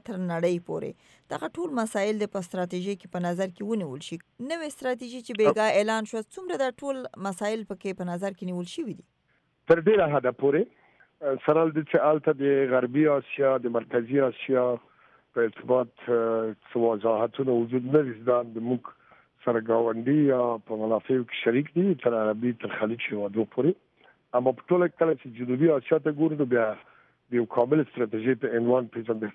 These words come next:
Speaker 2: کېدای شي، په دې معنی چې د سیمې حالت یې نیولې. همدارنګه خپله د امریکې موقعیت په دې ستراتیژي کې په واضحو الفاظو حتی د امریکې د منافعو په ارتباط کې بحثونه رامنځته شوي.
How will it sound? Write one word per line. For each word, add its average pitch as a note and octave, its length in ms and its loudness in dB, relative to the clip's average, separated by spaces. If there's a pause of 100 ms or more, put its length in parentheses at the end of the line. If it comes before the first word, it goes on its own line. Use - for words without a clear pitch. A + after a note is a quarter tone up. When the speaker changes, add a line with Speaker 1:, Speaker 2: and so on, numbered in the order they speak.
Speaker 2:
کېدای A#2+ 340 2
شي، F3 160 -8
په C3 80 -2
دې B2+ 100 2
معنی B2+ 160 2
چې A2+ 140 -8
د G#2+ 160 -10
سیمې A#2 580 0
حالت A#2+ 320 2
یې D3+ 80 0
نیولې. E3 260 2 (520)
همدارنګه D3+ 640 2
خپله D#3+ 320 2
د A#2+ 160 0
امریکې D3 500 2
موقعیت B2 560 0
په A#2 100 -10
دې A#2 140 -4
ستراتیژي A2 480 -2
کې A#2+ 100 -4 (540)
په A#2 140 2
واضحو B2+ 420 4
الفاظو C#3 460 0
حتی C3 200 0
د B2+ 140 2
امریکې A2 320 -4
د A2+ 100 0
منافعو A2 460 2
په A2 80 0
ارتباط A2 340 -4
کې A2 220 -8
بحثونه A2+ 400 -2
رامنځته A2 340 -4
شوي. C3 200 2